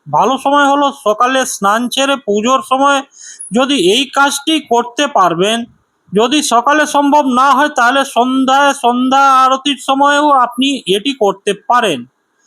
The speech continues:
আপনার বাড়ির পূজার ঘরে অথবা কোনো একটি পরিষ্কার শান্ত জায়গায় বেছে নিন। তারপর একটি মাদুর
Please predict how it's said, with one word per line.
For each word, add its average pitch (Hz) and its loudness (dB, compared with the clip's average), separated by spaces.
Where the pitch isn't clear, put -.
আপনার 202 -2
বাড়ির 202 -2
পূজার 196 0
ঘরে 196 -2
অথবা 226 2
কোনো 226 -2
একটি 240 -4
পরিষ্কার 226 -2
শান্ত 220 -2
জায়গায় 240 0
বেছে 202 -2
নিন। 135 -4
তারপর 247 2
একটি 262 -2
মাদুর 226 0